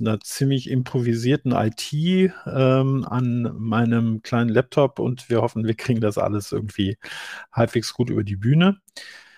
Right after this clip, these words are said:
Nichtsdestotrotz ist es mir eine ganz große Freude, unseren heutigen Gast zu begrüßen. Ich denke, man kann sagen, er ist eine Datenschutzlegende und Sascha Lobo hat ihn genannt, den Hohepriester der radikalen schleswig-holsteinischen Datenschutzschule. Und ich denke, die allermeisten wissen schon,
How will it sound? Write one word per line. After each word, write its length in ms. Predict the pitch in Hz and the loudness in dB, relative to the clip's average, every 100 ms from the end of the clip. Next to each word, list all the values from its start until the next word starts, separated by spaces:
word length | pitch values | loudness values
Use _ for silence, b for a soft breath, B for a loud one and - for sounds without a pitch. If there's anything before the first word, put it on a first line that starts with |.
| B _ _ _ _ _ _ - | B _ _ _ _ _ _ -8
Nichtsdestotrotz 880 | 95 107 165 - 139 131 - 151 - | 0 2 0 2 0 0 0 0 0
ist 160 | 117 | -4
es 100 | - | -4
mir 80 | 123 | -2
eine 160 | 110 107 | 0 0
ganz 260 | 110 - | 0 -2
große 320 | - 113 - 110 | -2 -4 -2 -4
Freude, 320 | - 107 110 | 0 2 2
unseren 360 | 104 107 110 | 0 -6 -8
heutigen 360 | 117 107 98 95 - | -8 -8 -10 -12 -4
Gast 400 | 95 - - - | -4 -4 -10 -8
zu 180 | - 139 | -4 -4
begrüßen. 760 | 151 151 160 214 - 214 226 | -4 -2 0 0 2 4 4
Ich 160 | 190 - | 2 -2
denke, 240 | 98 113 | -2 0
man 240 | 101 107 - | -2 -4 -4
kann 240 | 110 107 | -2 0
sagen, 260 | 101 113 113 | 0 0 0
er 140 | - | 0
ist 140 | 104 | -2
eine 180 | - 98 | -2 -2
Datenschutzlegende 1300 | - - - 151 - 139 - - 113 117 113 135 156 135 | 0 0 0 -4 -4 -6 -6 -2 0 4 4 4 4 4
und 180 | - | 2
Sascha 240 | 123 110 107 | 0 0 0
Lobo 400 | 101 113 135 120 | 0 0 2 2
hat 160 | 120 | 0
ihn 100 | 110 | -2
genannt, 360 | 117 110 107 107 | 0 0 0 0
den 140 | 110 | 0
Hohepriester 640 | 98 139 180 - 165 - 143 | 4 4 2 0 -2 2 4
der 140 | 117 | 4
radikalen 640 | 107 110 107 - 117 147 143 | 4 0 -2 0 0 0 -2
schleswig-holsteinischen 1300 | - 127 - 113 - 120 - - 104 113 - 117 | -2 -2 0 -2 2 2 2 0 0 0 -2 0
Datenschutzschule. 1080 | 101 127 - - 117 107 - - 123 160 151 | 2 2 -2 -6 -6 -6 -8 -4 2 4 4
Und 200 | 104 113 | 2 -4
ich 80 | - | -4
denke, 260 | 104 110 | -4 -4
die 120 | 110 | -4
allermeisten 600 | - 110 107 107 - 101 | -2 -2 -2 -4 -6 -10
wissen 180 | 127 - | -10 -10
schon, 300 | - 117 117 | -4 0 -2